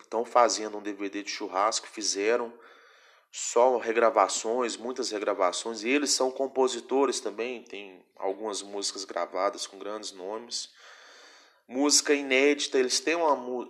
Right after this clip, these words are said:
têm músicas inéditas também, mas eu tô um pouco por fora, mas tô enfatizando esse trabalho que eles fizeram de regravações.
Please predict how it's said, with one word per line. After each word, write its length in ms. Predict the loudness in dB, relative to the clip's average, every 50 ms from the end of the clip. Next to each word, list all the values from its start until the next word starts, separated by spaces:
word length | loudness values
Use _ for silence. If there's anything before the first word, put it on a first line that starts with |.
| -14 -14 -8
têm 140 | -6 -6 -4
músicas 540 | -4 -2 -2 -2 -2 -2 -2 -2 -2 -2
inéditas 500 | -2 -4 -2 -2 -2 -2 -4 -8 -12 -12
também, 380 | -10 -10 -8 -6 -4 -4 -4 -4
mas 420 | -4 -4 -2 -2 -2 -2 -4 -8 _ _ _ _ _ _ _ _ _ _
eu 100 | -4 0
tô 120 | 2 4 2
um 60 | 4
pouco 280 | 4 4 2 2 2 2
por 160 | 0 0 0
fora, 380 | 0 0 2 2 2 2 0
mas 340 | -2 -4 -4 -4 -4 -6 -6
tô 120 | -6 -8 -10
enfatizando 540 | -6 -4 -4 -4 -2 -2 -4 -4 -4 -4
esse 140 | -2 -4 -2
trabalho 440 | 0 0 0 4 6 6 4 4 2
que 60 | -2
eles 160 | -4 -4 -4
fizeram 360 | -6 -6 -8 -6 -6 -6 -8 -10
de 100 | -10 -10
regravações. 920 | -8 -6 -6 -4 0 0 0 0 0 -4 -8 -10 -12 -10 -12 -12 -14 -14